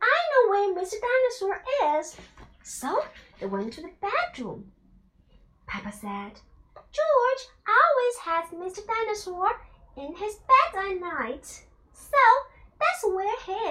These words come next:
is." Oh, but Mister Dinosaur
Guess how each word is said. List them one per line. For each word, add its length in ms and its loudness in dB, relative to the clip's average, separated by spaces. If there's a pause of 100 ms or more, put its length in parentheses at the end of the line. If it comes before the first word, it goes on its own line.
(160)
is." 220 -14 (540)
Oh, 460 -10 (380)
but 520 -8 (440)
Mister 300 0
Dinosaur 760 -8